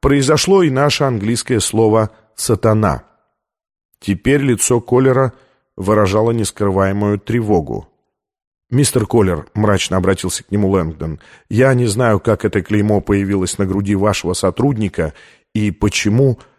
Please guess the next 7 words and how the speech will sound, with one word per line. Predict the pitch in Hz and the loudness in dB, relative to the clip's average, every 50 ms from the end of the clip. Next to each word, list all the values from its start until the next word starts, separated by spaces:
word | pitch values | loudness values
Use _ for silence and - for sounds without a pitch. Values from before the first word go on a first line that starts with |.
| _ _ - | _ _ -2
но | 107 117 110 | 0 0 2
перед | 95 120 107 110 101 | 2 2 0 0 2
вашими | 101 120 113 - - 113 110 | 2 0 0 0 0 -2 -2
глазами | 98 101 107 104 98 120 127 123 117 | 0 2 0 2 2 0 0 0 0
давно | 107 101 110 107 104 117 131 143 139 135 - | 0 0 0 0 2 0 0 0 0 0 -2
утрачена | 131 120 - - 113 120 117 - - 107 107 107 104 | -6 -4 0 0 0 2 0 -2 -4 -2 -2 0 0
эмблема | 101 98 92 87 113 127 131 127 110 92 82 73 | 0 -2 -2 0 0 2 2 2 0 -2 -2 -6